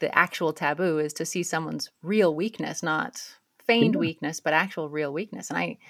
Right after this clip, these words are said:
Speaker 1: I think that is so toxic. It's a, such a
Speaker 2: For
Speaker 1: toxic
Speaker 2: sure.
Speaker 1: way to relate to each other as human beings.
Speaker 2: Oh, God, yes. And so what I came up with,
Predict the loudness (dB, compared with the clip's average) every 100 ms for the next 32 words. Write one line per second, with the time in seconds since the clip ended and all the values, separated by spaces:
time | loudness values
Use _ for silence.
0 | -20 -20 -20 -20 _ -6 -4 0 0 0
1 | -2 -2 -2 -2 -6 -6 -6 -8 -6 -6
2 | -6 -8 -2 -2 0 0 2 0 -2 0
3 | 0 0 -2 -2 0 -2 -4 -6 -4 -4
4 | -2 -2 -2 -4 -6 -8 -6 -6 -6 -6
5 | -10 -16 -12 -6 -2 2 4 4 4 2
6 | 2 2 8 10 10 8 8 8 6 4
7 | 2 4 4 2 0